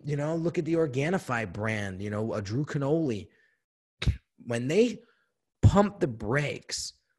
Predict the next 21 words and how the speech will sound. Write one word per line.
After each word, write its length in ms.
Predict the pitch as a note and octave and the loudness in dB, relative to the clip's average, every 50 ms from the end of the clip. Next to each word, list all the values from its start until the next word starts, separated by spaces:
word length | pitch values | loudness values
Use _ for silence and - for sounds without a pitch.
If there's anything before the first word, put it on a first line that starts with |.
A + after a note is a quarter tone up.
| _ _ _ _ - | _ _ _ _ -6
and 240 | A#2 A2+ A2+ G#2+ | -4 -4 -4 -4
took 240 | - - D3 - - | -4 -4 -4 -2 -2
a 40 | D3 | -4
step 380 | - - - B2+ A#2 - - - | -4 -4 -6 -8 -10 -8 -4 0
back 320 | B2+ C3 C3 A#2 - - | 2 2 2 0 -4 -8
and 140 | G#2 G2+ G2 | -10 -8 -6
said, 300 | - G#2+ F#2+ F2+ E2 - - | -6 -6 -6 -6 -8 -6 -6
"Okay, 380 | A#2+ A2+ - A2+ F#2 F2 F#2 - _ _ _ _ _ _ | -6 -6 -6 -8 -10 -12 -14 -18 _ _ _ _ _ _
how 200 | - - C#3+ E3 | -6 -4 -2 -2
do 140 | G3 F#3+ | 0 0
I 100 | F#3 F3 | -2 -2
develop 500 | D#3 C#3+ D3 B2 C#3+ C3+ C3 B2 G#2+ - | -2 -4 -4 -4 -4 -4 -6 -8 -10 -12
the 60 | - G2 | -14 -16
brand? 580 | E2+ F#2 - F#2 G2 A#2 A#2 A2+ F#2+ F2 - | -16 -16 -12 -8 -4 -4 -4 -4 -6 -8 -10
How 160 | - - E3 | -6 -2 2
do 120 | G3+ B3 C4+ | 2 4 4
I 100 | A#3+ F3+ | 4 2
build 340 | D3+ C3+ D#3+ E3 E3 D3 C3+ | 4 6 6 6 6 6 2
this 180 | C#3 - - | 0 -2 -2
foundation 1040 | - - A#2 A2+ G#2+ G2+ E2+ D2+ D#2 - G#2+ A#2+ D3 D#3+ - - - A#2 G2+ F#2+ E2+ - - - | -4 -2 -2 -2 -2 -4 -8 -10 -4 -2 0 0 2 0 0 0 -2 -4 -6 -8 -12 -14 -18 -6
first, 560 | - B2+ C#3+ D3+ A#2+ - - - - - - | -2 -2 -2 -2 -4 -6 -8 -10 -10 -12 -12